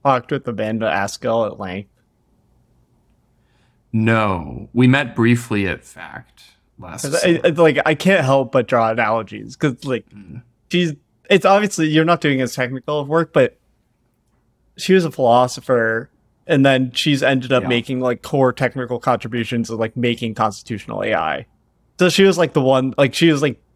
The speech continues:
Speaker 1: doing these technical experiments and had the original idea that turned into C A I from talking to her. And it's like, that's a little different. You didn't end up on the technical side, but there aren't many, that many people in my island of misfit toys, as I've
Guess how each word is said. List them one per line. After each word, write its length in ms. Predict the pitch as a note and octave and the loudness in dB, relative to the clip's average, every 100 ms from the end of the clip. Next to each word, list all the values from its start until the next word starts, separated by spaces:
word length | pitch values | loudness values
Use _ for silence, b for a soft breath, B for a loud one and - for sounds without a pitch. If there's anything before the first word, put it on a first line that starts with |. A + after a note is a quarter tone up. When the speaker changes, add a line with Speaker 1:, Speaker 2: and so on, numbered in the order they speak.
| _ | _
Speaker 1:
doing 480 | - C3+ C3+ B2 A2+ | 0 2 2 0 -4
these 260 | B2 A#2+ A2+ | -4 -4 -4
technical 380 | - B2 B2 A#2+ | -2 -4 -2 -4
experiments 540 | G#2+ A#2+ A#2 A#2 G#2+ | 0 2 2 0 -6
and 180 | A#2+ G#2+ | -8 -6
had 240 | A2 A#2 | -2 -2
the 100 | A#2 | -2
original 340 | A2+ A2+ A2 A2 | -6 -6 -6 -4
idea 300 | A2 G#2+ G#2+ | -4 -4 -4
that 140 | G#2 | -6
turned 220 | - A2+ A2 | -8 -10 -10
into 160 | A#2+ | -12
C 200 | - C#3+ | -8 -6
A 140 | C#3 C#3+ | -4 -4
I 200 | C#3+ D3 | -4 -8
from 140 | D3 C#3 | -14 -8
talking 300 | D3 D3 D3+ | -6 -6 -8
to 80 | |
her. 220 | D#3+ E3 D#3 | -4 -4 0
And 180 | D3 | 2
it's 140 | C#3+ - | 2 2
like, 260 | C#3 A2+ _ _ _ _ _ _ _ _ _ - | 0 -2 _ _ _ _ _ _ _ _ _ -2
that's 240 | D#3 D#3+ | 0 2
a 40 | |
little 180 | D#3+ C#3 | 2 2
different. 380 | A#2+ B2+ D3+ D3 | 2 0 0 -4
You 60 | A#2+ | -4
didn't 220 | C3 A#2+ | -4 -4
end 160 | A#2+ | -2
up 140 | B2 A#2+ | -2 -2
on 80 | B2 | -6
the 60 | A2+ | -6
technical 440 | A#2 - C#3 D#3+ | -8 -10 -10 -8
side, 400 | - D#3+ E3 D#3+ _ b - | -2 0 0 -4 _ b -2
but 140 | D#3+ | 2
there 160 | F#3 - | 2 4
aren't 160 | F3+ | 0
many, 240 | A#3 F#3+ D3+ | 2 2 4
that 200 | D3+ C#3 | 2 2
many 180 | C3+ B2 | 2 -2
people 500 | C3 B2+ A2 A2 - _ _ _ _ _ _ - | -6 -4 -2 -4 -10 _ _ _ _ _ _ -10
in 160 | D3 B2+ | -8 -2
my 360 | B2+ A#2 A2+ | 0 0 0
island 440 | A#2+ C#3 C3+ C3+ A#2+ | -2 0 2 2 -2
of 120 | G2+ | -6
misfit 460 | A#2 A#2+ - A#2 - | -4 -4 -4 -6 -4
toys, 440 | A#2+ G#2+ G2+ - | -2 0 -2 -10
as 200 | G#2+ - | -16 -10
I've 240 | A#2 A2 | -6 -6